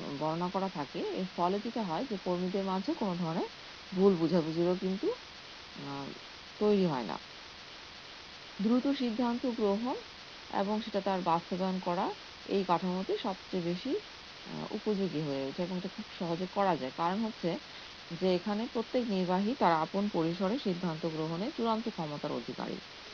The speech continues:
তাই তিনি যখনই কোনো সমস্যার সমাধান করে,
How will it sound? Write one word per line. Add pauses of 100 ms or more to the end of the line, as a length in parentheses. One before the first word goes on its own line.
(360)
তাই (1200)
তিনি (160)
যখনই
কোনো
সমস্যার
সমাধান
করে,